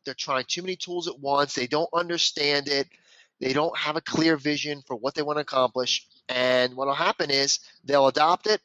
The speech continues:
but they won't stick with it. And if they don't stick with it, they'll never see the value. And we all know what we don't value, we toss aside. And, uh, we'll never see some of the changes that we would hope to see, um, if we don't find value in what we do.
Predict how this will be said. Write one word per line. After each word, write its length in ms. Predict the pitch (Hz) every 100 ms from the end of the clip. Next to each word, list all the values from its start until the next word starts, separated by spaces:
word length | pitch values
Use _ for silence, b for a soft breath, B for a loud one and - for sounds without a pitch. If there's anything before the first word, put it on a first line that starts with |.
| -
but 120 | 127
they 80 | 139
won't 180 | 127 -
stick 240 | - 143 147
with 180 | 139
it. 120 | 107 -
And 160 | 127 131
if 80 |
they 80 | 135
don't 160 | 147 196
stick 300 | - 175 -
with 180 | 175 196
it, 140 | -
they'll 100 | 131
never 260 | 135 143 143
see 200 | - 135
the 100 | 123
value. 540 | 131 131 165 180 202 _ _ _ _ -
And 260 | 123 120
we 160 | 123 156
all 160 | 170 170
know 160 | 180
what 160 | 139 123
we 120 | 143
don't 300 | 147 151 131
value, 520 | 147 151 175 180 180 180 -
we 140 | 127
toss 380 | - 131 120 -
aside. 520 | 120 131 107 92 - b b b -
And, 420 | 110 110 110 107
uh, 360 | 104 104 101 101
we'll 140 | 123 120
never 280 | 131 135 135
see 200 | - 127
some 180 | 135
of 40 | 113
the 60 |
changes 500 | 110 127 123 113 107
that 220 | 113 104 -
we 220 | 117 110 107
would 180 | 104
hope 240 | - 131 -
to 80 | -
see, 340 | - - 95 b b b _
um, 300 | 104 101 101 110
if 120 | 127
we 60 | 120
don't 140 | 113
find 240 | 117 113
value 300 | 104 104 113
in 80 | 104
what 140 | 101 -
we 60 | 110
do. 280 | 107 98